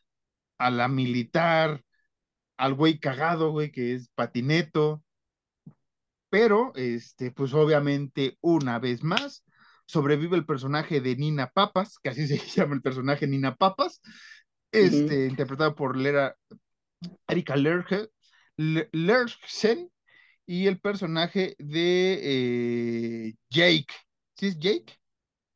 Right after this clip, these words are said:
Speaker 1: Sí, Jake. Jake Washington, interpretado por Texas Battle, eh, que es el jugador de americano. Y
Speaker 2: Ahora, vámonos rápido igual. ¿Sabes qué es lo que a mí se me hizo bien culero, güey? Que Henry Rollins todo el tiempo es un héroe, güey, hasta lo último.
Speaker 1: Güey, es que,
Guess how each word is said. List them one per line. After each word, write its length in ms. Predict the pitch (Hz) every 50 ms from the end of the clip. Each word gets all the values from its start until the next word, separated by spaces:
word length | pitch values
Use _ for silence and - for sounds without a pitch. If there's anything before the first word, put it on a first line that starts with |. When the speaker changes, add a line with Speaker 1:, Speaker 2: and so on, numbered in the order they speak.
| _ _ _ _ _ _
Speaker 1:
Sí, 260 | - - 196 151 127 -
Jake. 400 | - 147 170 165 147 - - - _ _ _ _ _ - _ _ _ -
Jake 180 | 139 160 160 160
Washington, 680 | 160 175 190 202 196 - 196 185 - 196 196 208 208 185
interpretado 500 | 156 151 131 127 120 117 156 156 151 -
por 160 | 143 123 120
Texas 380 | - 151 143 - 147 123 127
Battle, 340 | 127 156 175 185 175 170 185 - _ _ _ _ _ _ _ - - _
eh, 480 | 143 135 127 123 117 113 113 113 117 113
que 60 | 143
es 100 | 143 139
el 140 | 160 151 135
jugador 400 | 131 - 120 120 117 123 127 131
de 40 | 131
americano. 520 | 117 113 107 110 - 120 110 - - _ _ _ _ _ _ _ _ _ _ _ _ _ _ _
Y 120 | - 135 135
Speaker 2:
Ahora, 240 | 139 143 147 147
vámonos 400 | 156 196 202 214 208 180 156 139
rápido 300 | 139 165 156 160 156 135 127
igual. 300 | 120 120 120 120 117 120
¿Sabes 180 | 190 226 190
qué 80 | 170 208
es 40 | 208
lo 100 | 226 190
que 60 | 165
a 40 | 175
mí 80 | 175 180
se 80 | 180
me 60 | 190 185
hizo 140 | 170 175
bien 160 | 175 180 180 170
culero, 340 | - 156 156 160 175 180
güey? 160 | 175 190 202 185
Que 140 | 170 143 -
Henry 200 | 160 170 170 165
Rollins 340 | 170 175 180 180 175 165 -
todo 100 | 190 180
el 60 | 165
tiempo 240 | 180 180 175 190 170
es 100 | 147 156
un 100 | 160 160
héroe, 220 | 165 175 180 180
güey, 140 | 180 180 196
hasta 300 | 190 - - - - 104 104
lo 100 | 101 101
último. 360 | - - - - - 110 101 - _ _ _ _ _ _ - - - - - - - - - - - _ _ _ -
Speaker 1:
Güey, 200 | 170 226 320 320
es 140 | 320 294 -
que, 200 | - 285 -